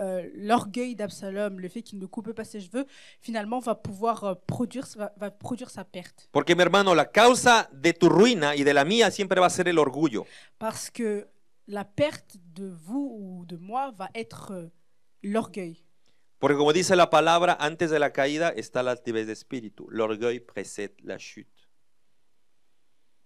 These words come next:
Speaker 2: ¿Y qué va a pasar entonces, gloria al Señor? Los siervos de David que nunca desobedecían al rey.
Speaker 1: Et qu'est-ce qui va se passer ?
Speaker 2: Les serviteurs de David,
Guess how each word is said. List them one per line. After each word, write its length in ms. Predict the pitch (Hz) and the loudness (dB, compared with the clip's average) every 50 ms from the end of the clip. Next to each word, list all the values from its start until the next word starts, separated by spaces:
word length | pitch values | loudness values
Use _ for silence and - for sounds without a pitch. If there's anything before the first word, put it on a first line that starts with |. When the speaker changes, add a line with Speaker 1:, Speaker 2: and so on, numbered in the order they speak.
| _ _ _ _ _ _ _ _ _ _ _ _ _ _ _ _ | _ _ _ _ _ _ _ _ _ _ _ _ _ _ _ _
Speaker 2:
¿Y 60 | 117 | -12
qué 140 | 107 - 160 | -6 -4 -2
va 100 | 170 202 | -2 0
a 40 | 196 | -2
pasar 320 | 202 185 - - 190 175 | -2 -4 -2 -4 -4 -4
entonces, 420 | 175 175 - 185 180 170 - 127 113 | -4 -4 -4 -4 -4 -4 -4 -6 -6
gloria 200 | 110 107 101 98 | -4 -4 -6 -6
al 60 | 98 | -10
Señor? 280 | - - 104 101 - - | -12 -14 -12 -14 -12 -6
Los 260 | 90 123 127 127 - | 0 2 2 2 0
siervos 380 | - - 156 170 180 196 196 180 | -2 -4 -4 -4 -2 -4 -4 -4
de 100 | 190 175 | -2 -2
David 320 | 175 165 156 147 143 - _ _ _ _ _ | -2 -2 -2 -4 -8 -10 _ _ _ _ _
que 140 | - 131 135 | -6 -6 -6
nunca 420 | 139 165 233 269 277 - - 240 220 | -4 -4 -6 -6 -6 0 0 2 2
desobedecían 680 | 208 185 - 190 170 170 170 165 160 156 196 202 196 | 2 0 0 -2 -2 0 -2 -2 -4 -6 -6 -6 -6
al 120 | 185 175 160 | -8 -10 -10
rey. 240 | - 104 - - _ _ _ _ _ _ _ _ _ _ _ _ _ _ _ _ _ _ _ | -12 -12 -14 -14 _ _ _ _ _ _ _ _ _ _ _ _ _ _ _ _ _ _ _
Speaker 1:
Et 100 | 202 202 | -16 -14
qu'est-ce 240 | - 262 269 254 - | -10 -10 -10 -10 -10
qui 120 | - 247 | -12 -8
va 100 | 220 220 214 | -8 -8 -8
se 140 | - 214 | -10 -14
passer ? 500 | 185 - 208 196 - - 247 285 339 - _ _ _ _ _ _ _ _ _ _ _ _ _ _ _ _ _ _ _ _ _ _ _ _ _ _ | -12 -12 -12 -12 -12 -12 -12 -14 -14 -14 _ _ _ _ _ _ _ _ _ _ _ _ _ _ _ _ _ _ _ _ _ _ _ _ _ _
Speaker 2:
Les 100 | - 120 | -6 -4
serviteurs 420 | 113 - 131 135 135 127 170 185 196 | -2 0 -2 -2 0 0 2 2 2
de 80 | 208 | 4
David, 300 | 208 202 175 143 139 - | 2 2 2 0 -2 -8